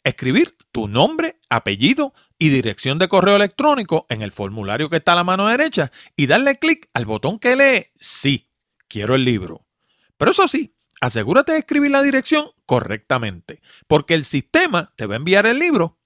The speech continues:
a esa misma dirección. Por último, quiero que sepa que no abusaremos ni compartiremos tus datos. Nuestra única motivación para recoger información sobre nuestra audiencia es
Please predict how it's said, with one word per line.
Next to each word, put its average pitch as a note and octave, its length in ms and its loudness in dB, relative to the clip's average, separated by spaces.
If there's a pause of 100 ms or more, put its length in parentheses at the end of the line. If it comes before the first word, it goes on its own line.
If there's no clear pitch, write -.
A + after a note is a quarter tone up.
(140)
a A2 120 0
esa - 220 -14
misma G2 300 -8
dirección. F3 580 -4 (760)
Por F#4 120 4
último, C4+ 520 0 (420)
quiero F4+ 220 0
que F4 120 0
sepa B3+ 380 0 (260)
que A2+ 160 -4
no G#2+ 200 -2
abusaremos C#4+ 720 0 (340)
ni B2+ 160 -6
compartiremos G2 760 -10
tus F3 140 -4
datos. E4 380 2 (400)
Nuestra A2 400 -4
única F4+ 380 -2
motivación G3+ 680 0
para G#2+ 240 -8
recoger G#2 400 -2
información A#3 560 0
sobre A3+ 240 2
nuestra A3+ 280 0
audiencia A#3+ 560 -2 (240)
es D4 160 -2